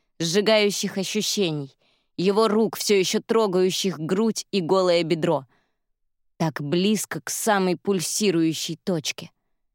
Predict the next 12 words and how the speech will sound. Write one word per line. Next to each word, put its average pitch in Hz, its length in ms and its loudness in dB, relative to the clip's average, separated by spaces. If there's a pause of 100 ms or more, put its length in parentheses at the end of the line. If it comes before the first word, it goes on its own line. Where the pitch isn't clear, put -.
(320)
Я 147 200 -2
спустилась 180 600 -2
руками 180 380 2
ниже 185 420 2
и 165 60 2
потянула 202 640 0
за 160 120 0
ремень 190 380 2
его 170 220 2
джинсов, 190 560 -4 (280)
расстегивая 190 760 2
пряжку, 170 500 -2